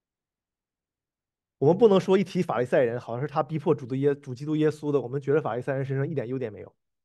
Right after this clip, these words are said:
其实法利赛人身上很多值得我们学习的。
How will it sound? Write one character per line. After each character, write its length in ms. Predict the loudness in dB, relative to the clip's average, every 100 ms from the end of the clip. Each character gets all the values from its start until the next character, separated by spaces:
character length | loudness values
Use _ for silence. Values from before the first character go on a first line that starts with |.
| _ _ _
其 100 | 4
实 80 | 6
法 140 | 8
利 60 | 6
赛 100 | 6
人 100 | 6
身 140 | 6
上 80 | 4
很 160 | 2 0
多 120 | 0
值 120 | 0
得 80 | -2
我 40 |
们 80 | -4
学 140 | -8 -10
习 160 | -12
的。 160 | -18